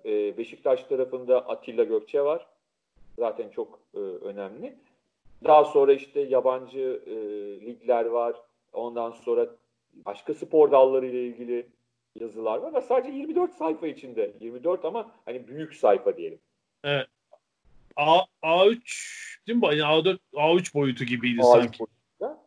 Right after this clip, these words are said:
Speaker 1: Yani
Speaker 2: Ama
Speaker 1: sayfa
Speaker 2: yani işte
Speaker 1: ve çok
Speaker 2: haft-,
Speaker 1: değerli
Speaker 2: haft-, yani günlük değil, haftalık düşün. Evet.
Speaker 1: Evet. Ve çok değerli foto muhabirleri vardı. Yani bir kere başta o Metin Oktay'ın Ağları Delen golünü çeken rahmetli İsmet Gümüşdere var. Yani tek başına bir efsane.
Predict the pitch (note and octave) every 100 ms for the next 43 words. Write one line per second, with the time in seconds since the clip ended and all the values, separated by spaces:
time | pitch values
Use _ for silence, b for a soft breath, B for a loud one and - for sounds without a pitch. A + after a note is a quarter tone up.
0 | - A2+ E3+ B3 A#2+ A#2 _ - C#3 D3
1 | E3+ E3 - F#3 - _ _ - E3+ G#3
2 | E3+ E3+ E3 E3 G#3 _ _ _ _ _
3 | C#3+ C#3+ D3+ F3+ F#3+ G3 G#3 D3+ G#3 E3+
4 | - C#3 A#2+ _ - G#2 A#2+ B2 - _
5 | E3 F3 G#3 - E3+ E3+ B3+ G#3 G3 G#3
6 | F#3 C#3 A2+ A2 G#2 G2+ F#2+ F2+ G#2+ A2+
7 | A2 B2 B2+ B2 B2+ A#2+ - F3 F#3 _
8 | _ _ - B2 B2 - A2 C3+ C3+ C3+
9 | B2+ B2+ B2 B2+ _ _ A#2+ - A#2+ B2
10 | B2+ B2 A#2 A2+ A#2 A2+ A#2 B2 G#2+ D3
11 | C#3 C3+ B2 A2+ C#3+ B2+ C#3 C#3 B2 C3
12 | - A2+ G2 F2 A2 - _ _ _ _
13 | _ _ _ - - - F2+ G2+ G#2+ -
14 | D3+ - A#2 - E3+ D#3+ C#3 - D3+ C3
15 | B2